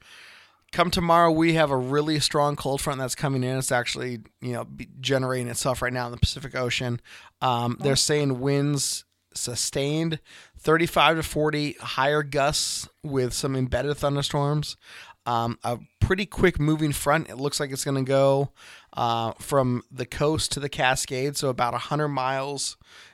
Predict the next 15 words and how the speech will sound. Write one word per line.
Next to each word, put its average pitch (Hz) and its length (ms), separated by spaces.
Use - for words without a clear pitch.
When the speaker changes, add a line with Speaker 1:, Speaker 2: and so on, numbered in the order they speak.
Speaker 1:
in 139 180
overall 143 380
length 139 260
in 139 80
about 110 240
four 143 320
hours. 120 400
So, 143 140
I 127 60
mean, 127 180
the 120 60
thing's 135 260
moving 131 280
pretty 135 220
quick. 135 420